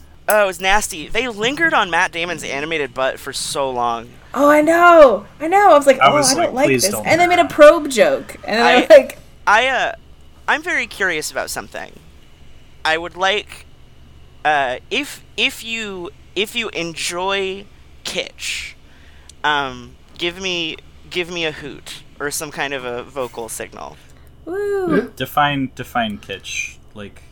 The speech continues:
Speaker 1: I mean, come on. Just,
Speaker 3: You mean, like,
Speaker 1: uh,
Speaker 3: tacky stuff or
Speaker 1: yeah,
Speaker 3: camp?
Speaker 1: things that are, things that are tacky or done poorly, but in
Speaker 4: I'm
Speaker 1: a
Speaker 4: from the Mid-, Midwest. I cannot not love kitsch.
Speaker 3: You'll, you'll get a, like, an eighty percent woo out of me.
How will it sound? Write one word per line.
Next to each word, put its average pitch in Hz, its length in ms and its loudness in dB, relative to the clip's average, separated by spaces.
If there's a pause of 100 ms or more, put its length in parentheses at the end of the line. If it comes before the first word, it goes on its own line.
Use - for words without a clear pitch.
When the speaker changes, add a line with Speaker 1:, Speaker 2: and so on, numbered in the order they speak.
(260)
Speaker 1:
I 214 40 -6
mean, 220 120 -8
come 226 180 -10
on. 127 220 -10 (880)
Just, - 380 -4
Speaker 3:
You 127 60 -2
mean, 135 120 0
like, - 120 4
Speaker 1:
uh, 175 80 6
Speaker 3:
tacky 151 320 6
stuff - 420 -8
or - 60 -12
Speaker 1:
yeah, 330 180 2
Speaker 3:
camp? 247 120 0
Speaker 1:
things 370 240 -4
that 262 120 2
are, 175 80 -4
things 320 240 -4
that 294 80 -8
are 254 140 0
tacky 202 600 -4
or 160 240 -2
done 214 340 -4
poorly, 180 640 -4
but 156 180 -8
in 147 120 0
Speaker 4:
I'm 139 120 4
Speaker 1:
a - 20 0
Speaker 4:
from 160 140 4
the 139 80 6
Mid-, 131 460 4
Midwest. 113 360 2
I 90 60 0
cannot 95 480 0
not 95 360 0
love 87 200 -4
kitsch. 107 260 -10
Speaker 3:
You'll, 160 400 2
you'll 170 200 2
get 190 220 6
a, 151 200 6 (720)
like, 131 220 -8
an 123 100 -8
eighty 117 300 -8
percent - 520 -8
woo 101 320 -16
out 92 200 -16
of 98 100 -18
me. 101 180 -18